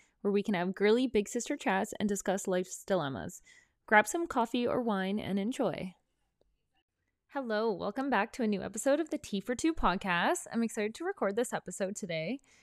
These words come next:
This will be the first of many Ask Mish episodes. I love doing Q and A's. I posted on the Tea for Two story, Ask Mish, so I have a bunch of questions that were sent in.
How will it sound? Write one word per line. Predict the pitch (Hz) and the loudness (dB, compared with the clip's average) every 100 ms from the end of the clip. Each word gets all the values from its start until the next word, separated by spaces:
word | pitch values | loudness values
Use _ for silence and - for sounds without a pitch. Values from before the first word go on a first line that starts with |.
| _ | _
This | 220 240 | -4 -2
will | |
be | 269 | 0
the | 294 | 0
first | 294 202 - | -2 -2 -2
of | 302 | 0
many | 196 190 226 - | 0 0 -2 -2
Ask | 185 202 - | -4 -4 -2
Mish | 220 233 226 | -2 0 -2
episodes. | 202 180 190 165 254 339 - | -4 -4 -2 2 2 0 -2
I | 202 | 0
love | 190 180 | 0 0
doing | 208 196 | 0 0
Q | 220 208 | 0 0
and | 196 | -2
A's. | 143 139 320 - _ _ _ _ _ _ - | -2 -4 -4 -8 _ _ _ _ _ _ 0
I | |
posted | 226 240 254 | 2 2 0
on | 330 | 2
the | 403 | 2
Tea | 415 269 | 0 -2
for | 254 | -2
Two | 240 277 | -2 -2
story, | 220 202 202 | 2 2 2
Ask | 196 196 - | 0 0 0
Mish, | 196 170 220 302 | -2 0 -2 -2
so | - | 2
I | 202 | 2
have | 202 | 2
a | |
bunch | 190 185 | -2 -4
of | 262 | -6
questions | - 196 - 208 | -2 -4 -2 -4
that | 190 | -6
were | - | -6
sent | 190 190 190 | -8 -6 -8
in. | 165 131 262 | -8 -6 -6